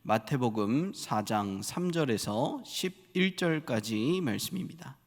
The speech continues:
마태복음 사 장 삼 절에서 십일 절 말씀.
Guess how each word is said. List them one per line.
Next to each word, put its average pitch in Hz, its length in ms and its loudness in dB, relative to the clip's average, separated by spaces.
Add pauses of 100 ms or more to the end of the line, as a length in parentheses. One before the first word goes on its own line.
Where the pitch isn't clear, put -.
(760)
마태복음 107 1120 0
사 - 300 -4
장 113 580 0
삼 185 320 -4
절에서 143 720 0
십일 - 760 -6
절 156 200 -2
말씀. 107 880 -2